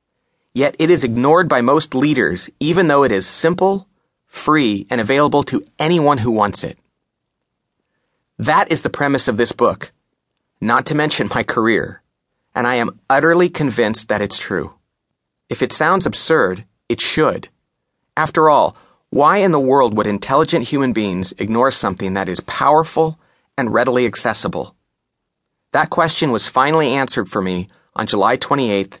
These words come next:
two thousand ten. Stooping to greatness.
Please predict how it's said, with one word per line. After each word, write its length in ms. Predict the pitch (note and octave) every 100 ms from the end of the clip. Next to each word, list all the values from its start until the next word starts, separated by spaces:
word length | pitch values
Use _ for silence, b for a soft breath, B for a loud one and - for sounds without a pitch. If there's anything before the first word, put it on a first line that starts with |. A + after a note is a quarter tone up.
| _
two 140 | - A#2
thousand 420 | G#2+ G2 F#2 F#2+
ten. 340 | - D#2 C2+ - _ _ _ _ _ _ _ _ _ _ _ _ _ _ _ _ _ _ _ _ _ _ _ _ _ _
Stooping 640 | - - G3 G3+ D#3+ B2 A#2 -
to 120 | - A#2+
greatness. 640 | C3 B2 A2+ F#2 - -